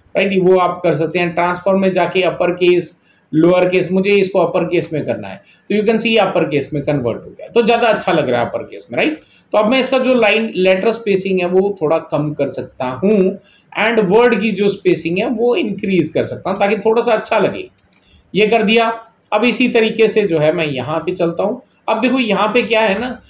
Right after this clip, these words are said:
अभी मैं इसको भी वही सारी चीजें करना चाहता हूँ जो ऊपर वाले को मैंने किया हुआ है। अब ऊपर वाले को जो भी आपने किया है वही same चीज आप इसको भी करना चाहते हैं,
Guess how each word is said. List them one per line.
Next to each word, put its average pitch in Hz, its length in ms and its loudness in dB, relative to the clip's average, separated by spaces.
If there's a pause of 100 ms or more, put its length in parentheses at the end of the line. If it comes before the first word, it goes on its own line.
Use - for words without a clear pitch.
(160)
अभी 262 240 2
मैं 247 220 2
इसको 262 340 0
भी 269 140 2 (180)
वही 196 260 2
सारी 220 280 2
चीजें 214 380 0
करना 196 300 0
चाहता 190 300 0
हूँ 226 140 2
जो 220 100 6 (120)
ऊपर 208 260 2
वाले 175 220 4
को 175 120 2
मैंने 151 200 0
किया 120 240 -2
हुआ 90 200 -6
है। - 160 -20 (520)
अब 226 140 2
ऊपर 247 280 2
वाले 269 200 4
को 269 100 2
जो 220 200 4
भी 254 180 2
आपने 226 360 0
किया 208 380 0
है 208 240 4
वही 180 340 0
same 214 340 -2
चीज 214 220 -2
आप 190 200 2
इसको 185 240 2
भी 196 100 4
करना 165 300 0
चाहते 139 320 -2
हैं, 247 200 -4